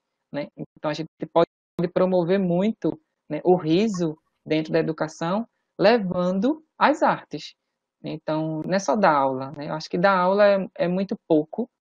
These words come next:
pra o professor. Eu acho até que a sala de aula física é muito pequena pra educação. Ela tem que se expandir, né? Então, a gente precisa fazer com que o outro, sabe aquela coisa assim? "Eu vou pra aula, eu vou pra aula." Eita, acabou,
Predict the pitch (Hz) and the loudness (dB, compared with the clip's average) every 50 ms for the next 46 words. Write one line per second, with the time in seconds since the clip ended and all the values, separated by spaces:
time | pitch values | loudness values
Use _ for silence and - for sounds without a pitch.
0 | _ _ _ _ _ _ _ _ _ - - 160 170 170 - 185 180 180 233 226 | _ _ _ _ _ _ _ _ _ 0 2 2 2 2 0 -4 -2 -2 -4 -6
1 | - - 147 135 139 - _ _ _ _ - - 151 151 156 156 - 175 165 - | -4 -4 -4 -4 -4 -8 _ _ _ _ -8 -2 -2 0 0 -2 -2 -4 -4 -2
2 | 165 165 - 175 170 - - - - 185 190 214 226 220 196 196 180 160 151 151 | -2 0 0 -2 -2 -2 -6 0 4 6 6 6 6 4 2 2 2 4 4 4
3 | 156 156 - - - 156 156 156 160 170 - 180 170 165 160 165 175 175 - 185 | 2 0 -2 -2 -2 0 0 0 -2 -4 -4 -4 -4 -4 -4 -4 -6 -6 -8 -12
4 | _ _ _ _ _ _ _ _ _ - - 180 - - 170 - 160 160 151 147 | _ _ _ _ _ _ _ _ _ -8 -8 -8 -6 -4 -2 -2 -2 -2 -4 -6
5 | 147 - _ _ _ - 156 156 151 147 151 - 151 147 - - 139 127 127 - | -8 -12 _ _ _ 0 0 2 2 0 -2 -6 -8 -8 -8 -10 -10 -10 -12 -16
6 | _ _ _ _ - 147 147 147 160 156 - - 165 - - 208 220 202 165 135 | _ _ _ _ -4 -4 -4 -4 -4 -8 -8 -10 -10 -8 -6 -4 -2 -2 -2 -4
7 | 135 - _ _ _ _ _ _ _ - 143 147 - _ - 165 _ - 143 143 | -4 -6 _ _ _ _ _ _ _ -18 -18 -18 -16 _ -18 -12 _ -4 -4 -2
8 | 147 147 143 147 151 - - - 160 165 160 - 160 151 160 165 165 - _ _ | -2 -4 -6 -6 -8 -8 -4 -4 -4 -4 -4 -4 -4 -4 -2 -4 -4 -6 _ _
9 | _ _ _ - 165 165 160 160 165 - 180 170 - 170 165 170 175 175 - - | _ _ _ -2 0 0 0 -2 -4 -4 -6 -4 -2 -2 0 0 -2 -2 -2 -2
10 | 196 202 202 - 185 165 165 - 156 156 156 - 170 185 190 - _ _ _ _ | 0 0 2 2 2 0 2 0 0 -2 -2 -4 -6 -6 -6 -8 _ _ _ _
11 | _ _ - 156 151 151 160 156 156 196 202 196 165 147 139 147 165 160 151 139 | _ _ -2 -2 0 0 0 -2 0 0 0 0 0 0 -2 0 0 0 0 -2
12 | 131 127 131 - _ _ _ _ - - 139 143 160 156 156 - 202 220 208 165 | -4 -6 -10 -16 _ _ _ _ -12 -12 -8 -6 -6 -6 -4 -2 -2 -2 -2 -2
13 | 143 135 131 131 131 135 - _ _ _ _ _ _ - 160 160 170 196 190 190 | -4 -4 -6 -8 -10 -12 -14 _ _ _ _ _ _ 0 0 0 2 0 2 4
14 | - 185 170 - 143 147 160 208 - | 4 4 4 6 4 4 4 2 -2